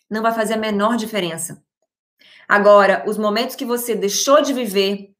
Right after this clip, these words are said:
as pessoas que você deixou de ajudar, as pessoas que você deixou de impactar,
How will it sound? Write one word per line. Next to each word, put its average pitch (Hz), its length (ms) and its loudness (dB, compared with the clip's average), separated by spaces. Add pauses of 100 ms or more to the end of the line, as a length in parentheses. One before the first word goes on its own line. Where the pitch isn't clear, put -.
(220)
as 190 160 -6
pessoas 233 300 0
que 226 80 -8
você 214 180 -4
deixou 214 580 4
de 277 80 4
ajudar, 190 640 4 (260)
as 190 140 -4
pessoas 220 300 0
que 240 60 -8
você - 160 -6
deixou 233 440 2
de 285 100 0
impactar, 240 800 2